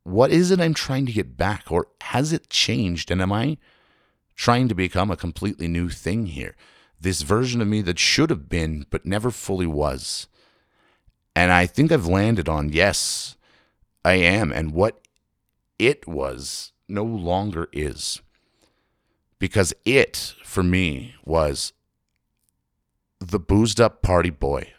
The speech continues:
who could entertain a room full of people and make great first impressions. But that didn't have staying power, clearly. And the it factor was the guy who could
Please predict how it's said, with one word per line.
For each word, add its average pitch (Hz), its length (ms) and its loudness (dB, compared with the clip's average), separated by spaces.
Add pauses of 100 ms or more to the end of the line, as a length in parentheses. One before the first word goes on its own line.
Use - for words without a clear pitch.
(100)
who 90 260 2
could 80 460 2
entertain 87 520 -2
a 78 60 -4
room 76 280 -8
full 76 200 -8
of 65 120 -10
people 73 360 -6
and 69 80 -8
make 67 200 -10
great 85 240 -2
first - 360 -6
impressions. 65 600 -8 (1200)
But 82 160 -4
that 87 200 2
didn't 90 200 -2
have 71 220 -8
staying 69 480 -4
power, - 460 -8
clearly. 76 520 -4 (1120)
And 82 420 -2
the 90 300 -4
it - 340 0
factor 71 760 -2
was 69 640 -4 (760)
the 92 260 0
guy 92 300 8
who 90 180 2
could 76 280 -6